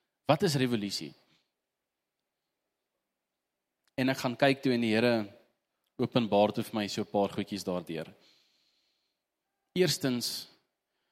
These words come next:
die oorspronklike woord revolusie was gebruik om die omwenteling van hemelliggame soos planete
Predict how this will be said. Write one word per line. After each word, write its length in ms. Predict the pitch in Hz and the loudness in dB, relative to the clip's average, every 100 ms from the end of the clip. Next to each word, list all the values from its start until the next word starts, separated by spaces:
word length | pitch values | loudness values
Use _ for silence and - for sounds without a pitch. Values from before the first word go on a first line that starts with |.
| _ - | _ -2
die 140 | 131 | 2
oorspronklike 800 | 143 135 - 175 170 170 160 147 107 | 2 0 0 6 6 6 2 0 2
woord 260 | 113 117 107 | 2 2 0
revolusie 640 | 107 104 92 104 - 98 | -2 -2 -4 -4 -4 -2
was 200 | 110 107 | 0 0
gebruik 640 | - 95 104 110 104 - - _ _ _ - | -2 -2 2 2 0 -6 -20 _ _ _ 0
om 160 | 135 | 4
die 140 | 135 139 | 4 2
omwenteling 840 | 123 104 117 139 131 107 113 117 - _ _ - | 0 2 2 4 2 2 -4 -10 -20 _ _ -4
van 340 | 123 113 110 - 170 | -2 0 -2 -8 -14
hemelliggame 1000 | 120 107 131 143 110 107 - 98 92 95 | -4 2 4 4 2 0 0 -4 -4 -6
soos 320 | - 104 92 | -8 -10 -10
planete 760 | - - 107 101 110 - 92 | -8 -2 -2 0 -2 -2 -6